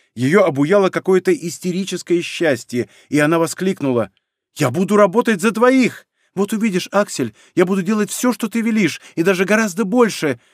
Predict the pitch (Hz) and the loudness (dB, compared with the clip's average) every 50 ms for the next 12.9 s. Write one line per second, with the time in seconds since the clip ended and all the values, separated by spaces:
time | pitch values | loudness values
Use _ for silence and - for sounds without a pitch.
0 | _ - 123 160 165 170 147 175 170 165 196 214 185 - 170 185 196 196 226 254 | _ -2 0 2 2 2 2 2 0 0 -2 -2 -2 0 0 0 0 2 2 2
1 | 233 - - - 202 196 175 208 214 180 208 196 208 233 214 190 202 202 214 185 | 2 2 0 -2 -2 -2 0 -2 0 2 2 2 4 2 2 2 0 0 0 -2
2 | 180 175 214 - - - 269 269 262 202 240 240 226 175 233 233 220 214 214 196 | -2 -4 -4 -4 -2 0 2 2 2 4 2 0 2 2 0 0 2 2 2 2
3 | 170 151 139 127 110 90 _ _ _ _ _ _ _ _ _ _ _ _ _ _ | 4 4 2 0 -2 -4 _ _ _ _ _ _ _ _ _ _ _ _ _ _
4 | _ - - 120 120 - 202 190 190 _ - 151 147 143 143 131 120 - - - | _ -12 -12 -8 -2 -2 -2 -2 -2 _ -6 -4 -4 -4 -4 -4 -6 -8 -8 -8
5 | - 113 165 208 208 175 147 170 165 131 _ _ _ _ _ _ _ - 127 123 | -2 0 2 2 2 0 -4 -8 -10 -10 _ _ _ _ _ _ _ -8 -8 -6
6 | - - 127 131 - 127 123 113 123 190 214 208 - - - 147 - - 127 120 | -6 -4 -6 -6 -4 -4 -4 -4 -4 -4 -8 -10 -12 -12 -12 -12 -8 -6 -6 -4
7 | 110 107 101 92 87 - - _ - - _ _ _ _ _ _ _ _ _ _ | -2 -4 -4 -6 -8 -12 -18 _ -20 -20 _ _ _ _ _ _ _ _ _ _
8 | _ _ _ _ _ _ _ _ _ - - 151 143 - - 254 254 233 226 214 | _ _ _ _ _ _ _ _ _ -6 -4 -4 -4 -2 0 0 2 2 4 2
9 | 196 165 165 226 220 208 202 214 208 190 - 185 170 131 139 170 233 233 208 170 | 2 2 0 2 2 2 2 2 -2 -2 0 -2 -2 -2 -2 -4 0 2 2 2
10 | 135 113 107 120 180 220 220 - 160 143 135 120 113 120 113 110 107 98 - - | 2 2 0 0 0 -2 -2 -4 -4 -4 -4 -2 -2 -2 0 -2 -2 -4 -8 -12
11 | - - 90 - - - 185 208 202 - 143 131 117 104 123 165 202 196 156 139 | -18 -18 -18 -16 -10 -8 -8 -8 -6 -6 -6 -6 -6 -4 -2 0 0 0 0 0
12 | 120 117 156 185 180 - 139 127 123 120 - 113 - 139 180 196 180 139 | 0 0 0 0 -2 -2 -4 -6 -4 -4 -8 -8 -2 0 2 4 4 2